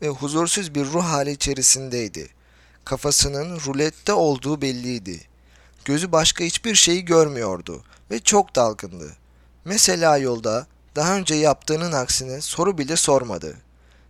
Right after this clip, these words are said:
Yalnızca yanımızdan geçen şatafatlı atlı arabayı görünce elini kaldırıp,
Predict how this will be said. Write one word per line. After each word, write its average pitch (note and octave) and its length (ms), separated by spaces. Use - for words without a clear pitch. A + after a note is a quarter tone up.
Yalnızca D3 720
yanımızdan D3 580
geçen C#3+ 320
şatafatlı C#3 760
atlı C#3 300
arabayı C3 380
görünce D3 460
elini C#3+ 300
kaldırıp, A#2+ 500